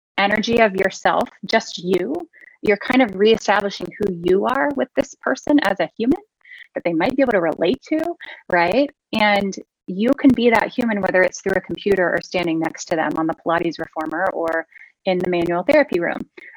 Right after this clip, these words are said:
right? And what I also love that you said, I'm gonna do what Anthony did, which is paraphrase, um, or at least what I heard,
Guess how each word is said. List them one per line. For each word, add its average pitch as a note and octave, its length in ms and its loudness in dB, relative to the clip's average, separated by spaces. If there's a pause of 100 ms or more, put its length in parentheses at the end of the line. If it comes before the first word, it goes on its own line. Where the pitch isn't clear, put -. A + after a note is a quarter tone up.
right? G3 480 2
And F#3 500 0 (760)
what A3+ 160 2
I G#3+ 100 0 (120)
also C#4+ 320 2
love A3 280 2
that G3 100 -2
you G3 120 -2
said, F#3+ 560 0 (520)
I'm A3 140 0
gonna F#3+ 300 0 (280)
do G3+ 140 4
what - 260 0
Anthony G#3 340 0
did, E3+ 320 0
which F3 200 -6
is E3+ 280 -2 (420)
paraphrase, F3+ 540 0 (360)
um, G3+ 520 0
or G3+ 60 2
at F#3 80 0
least A3 240 -2
what G3 100 -2
I G#3+ 180 2
heard, F#3 400 -4